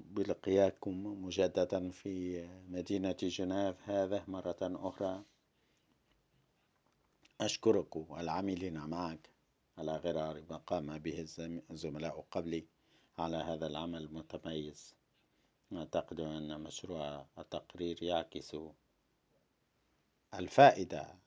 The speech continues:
التي جنيناها من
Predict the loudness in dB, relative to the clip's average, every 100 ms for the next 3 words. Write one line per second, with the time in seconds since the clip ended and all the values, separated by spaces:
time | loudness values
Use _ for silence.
0 | _ _ _ _ _ _ _ _ _ _
1 | _ _ _ _ _ _ _ -2 0 2
2 | -2 -2 -4 -4 -4 -4 -2 0 -2 -2
3 | -8 -14 _ _ _ _ -8 -4 -2 -4